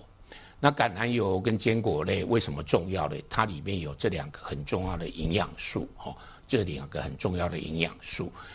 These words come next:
那这两个营养素对我们的心脏跟脑部都是很重要的哈，所以大家要多吃坚果，多使用橄榄油。可是我们不住在地中海，对不对？那我们住在台湾，我们要怎么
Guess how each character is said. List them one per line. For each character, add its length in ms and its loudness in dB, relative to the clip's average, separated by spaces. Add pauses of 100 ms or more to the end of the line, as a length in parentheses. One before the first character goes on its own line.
那 120 6
这 120 6
两 160 4
个 100 -2
营 140 0
养 200 2
素 160 0
对 220 6
我 80 0
们 120 -4
的 100 0
心 380 4
脏 340 4 (360)
跟 140 0
脑 220 0
部 240 -6 (260)
都 140 -2
是 140 -2
很 280 -2
重 260 2
要 160 2 (100)
的 80 -16 (160)
哈， 220 -4 (280)
所 200 4
以 220 2 (440)
大 160 8
家 100 -8
要 200 -6
多 200 -4
吃 220 -4
坚 340 0
果， 260 -8 (120)
多 140 0
使 180 0
用 180 -4
橄 200 -4
榄 160 -10
油。 240 -8 (280)
可 100 -2
是 140 6
我 160 4
们 120 -2
不 140 -2
住 260 2
在 380 2 (140)
地 100 4
中 240 0
海， 320 -2
对 100 -4
不 80 -4
对？ 240 0 (460)
那 100 4
我 120 -2
们 240 -6
住 160 0
在 120 2
台 240 0
湾， 220 0
我 100 0
们 120 -4
要 120 2
怎 140 -2
么 140 -6